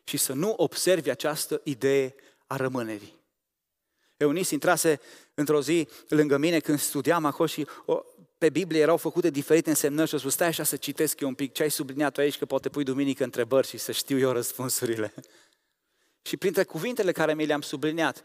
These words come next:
cuvântul care cel mai des apare în pasaj, în pasaj este cuvântul "rămâneți".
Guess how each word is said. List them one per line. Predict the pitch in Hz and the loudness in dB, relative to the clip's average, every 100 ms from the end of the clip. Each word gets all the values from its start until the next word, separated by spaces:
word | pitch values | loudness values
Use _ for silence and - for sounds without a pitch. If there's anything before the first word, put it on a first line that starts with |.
| - - - | -20 -20 -18
cuvântul | - 135 254 262 | -8 0 0 2
care | - 214 | 0 -2
cel | - 226 233 | 0 2 2
mai | 220 190 | 2 2
des | 160 190 | 4 2
apare | - - 160 | 0 0 0
în | 139 | 0
pasaj, | - 139 151 147 | -4 -6 -4 -4
în | - 151 | -4 -2
pasaj | 135 127 160 139 | -2 0 -2 -2
este | 135 - | -6 -10
cuvântul | - 117 139 135 131 123 _ _ _ | -10 -6 -6 -4 -6 -6 _ _ _
"rămâneți". | - 131 131 117 - - | -12 -12 -12 -14 -14 -14